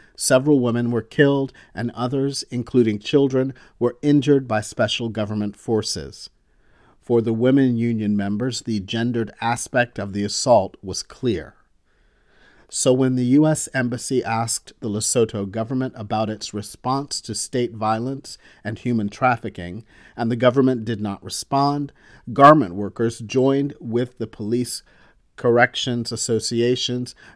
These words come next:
to meet with the government officials. The stakes were high.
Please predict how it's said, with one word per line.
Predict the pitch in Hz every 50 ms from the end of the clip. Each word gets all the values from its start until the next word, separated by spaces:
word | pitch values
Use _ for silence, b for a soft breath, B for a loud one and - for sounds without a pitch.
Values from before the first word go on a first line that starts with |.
| B -
to | - -
meet | 120 113 117 127 135 139 147 - _ -
with | - 110 110 110 -
the | -
government | 110 104 113 113 110 117 117 113 113 113 101 -
officials. | - _ - 117 107 - - 92 - - _ - - _ _ _ _ _ _ _ _ _
The | - -
stakes | - - - - 127 123 113 113 - - -
were | 123 120 110
high. | 117 110 98 85 82 - - -